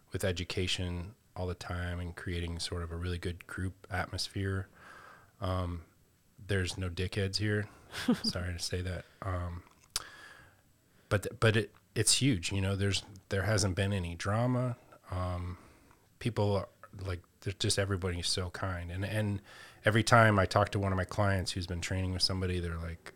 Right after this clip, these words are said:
Speaker 1: "Oh my God, Kane is just the nicest person," um, to, about all the staff. And
Speaker 2: Yeah.
Speaker 1: it, and it's just, um, it's remarkable to be in that environment. And s-, every once in a while, you know, I'll be, like,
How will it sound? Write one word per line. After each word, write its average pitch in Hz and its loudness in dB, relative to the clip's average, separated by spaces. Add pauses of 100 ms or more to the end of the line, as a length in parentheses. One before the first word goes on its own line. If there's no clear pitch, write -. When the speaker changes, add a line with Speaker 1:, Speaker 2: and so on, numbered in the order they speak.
Speaker 1:
"Oh 98 -6
my 92 -6
God, 87 -6
Kane 92 -2
is 90 -4
just - -8
the 90 -6
nicest 90 -4
person," 90 -4 (640)
um, 85 -2 (580)
to, 98 0 (100)
about 101 4
all 98 0
the 101 0
staff. - -2
And 107 -2 (120)
Speaker 2:
Yeah. - 2
Speaker 1:
it, 98 -6
and 98 2
it's 101 0
just, - 2
um, 85 2
it's - -2
remarkable 90 0 (520)
to 113 4
be 104 4
in 101 6
that 95 6
environment. 92 4
And 92 2
s-, - -2
every 107 2
once 98 4
in 104 0
a 95 2
while, 98 6
you 87 0
know, 87 -2
I'll 85 -2
be, 87 -2
like, 85 -4